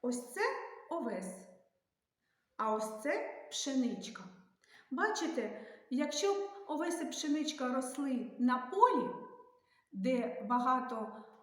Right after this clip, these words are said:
е, сонячного тепла, да, вони б росли б в-, високі. А у нас тут не так багато світла,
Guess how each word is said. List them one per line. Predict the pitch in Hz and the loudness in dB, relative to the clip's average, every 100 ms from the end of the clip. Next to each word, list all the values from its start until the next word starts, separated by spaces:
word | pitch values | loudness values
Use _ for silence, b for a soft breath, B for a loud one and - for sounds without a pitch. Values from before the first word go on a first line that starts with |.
| - | -10
е, | 208 208 269 | -6 -4 0
сонячного | 262 247 - 247 226 | 2 2 0 -2 -2
тепла, | 214 202 - 196 185 233 320 - - - - _ - | -4 -6 -6 8 12 12 10 2 -8 -14 -20 _ -4
да, | 202 294 - B B B - | 4 4 4 B B B -10
вони | 226 262 294 440 | 4 8 8 8
б | - - - - - | 6 -2 -10 -12 0
росли | 247 247 - 339 | 2 2 2 0
б | - - 269 | -2 -6 -8
в-, | 214 190 - - _ | -8 -8 -14 -20 _
високі. | 208 240 330 339 269 - - 160 - - - b b b - | -6 -2 -2 0 0 0 -2 -8 -12 -16 -20 b b b -2
А | 285 | 2
у | 311 349 | 4 4
нас | 508 - | 2 0
тут | 392 330 - - - | -4 -4 -6 -12 -2
не | 311 392 | 2 4
так | 480 480 480 466 233 | 4 4 2 -2 0
багато | 269 269 302 277 | 2 4 2 2
світла, | 269 - 320 480 - 262 220 220 | 0 0 2 0 0 0 0 -2